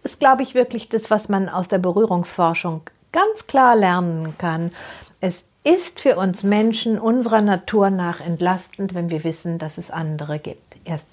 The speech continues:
dann fühlen wir uns sicher. Und erst dann haben wir das Gefühl, dass wir als Menschen nicht allein sind. So weit sind wir halt auch Säugetiere geblieben. Und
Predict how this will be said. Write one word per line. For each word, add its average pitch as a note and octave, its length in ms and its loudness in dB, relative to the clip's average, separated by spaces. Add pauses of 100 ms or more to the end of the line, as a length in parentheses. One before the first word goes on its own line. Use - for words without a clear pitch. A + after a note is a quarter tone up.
dann B3 360 4
fühlen F3+ 440 0
wir F3 140 -2
uns D#3 240 -8
sicher. D3 320 -10 (1000)
Und G3 300 2 (320)
erst G#3+ 300 2 (100)
dann A#3 380 6 (180)
haben F#3+ 300 2
wir F3+ 80 2
das F3 200 -4
Gefühl, F3 400 2
dass E3+ 220 -2
wir F3+ 180 2
als E3+ 220 -2
Menschen A3 580 2 (600)
nicht G3+ 240 0
allein D3+ 460 2
sind. D3 300 -4
So F3 180 4
weit F3 200 4
sind F#3 220 2
wir F#3+ 120 2
halt F3+ 220 0
auch E3 80 -2
Säugetiere F3+ 720 2
geblieben. D#3 640 -6
Und F3+ 200 -2